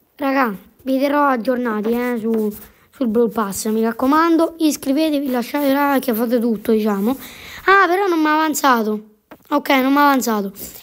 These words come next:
Allora, ragazzi, noi ci vediamo alla prossima.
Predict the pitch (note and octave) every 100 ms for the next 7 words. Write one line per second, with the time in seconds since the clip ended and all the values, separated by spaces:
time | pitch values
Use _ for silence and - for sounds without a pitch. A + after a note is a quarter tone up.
0 | - - - E4 E4 D4 B3 C#4+ E4 E4
1 | C4 - - A3 G#3 B3+ F4 G4 E4 C4
2 | - - F4+ F4+ E4+ C#4 G4+ G#4+ G4 E4
3 | D4+ D#4+ F#4 F#4 - F#4 G4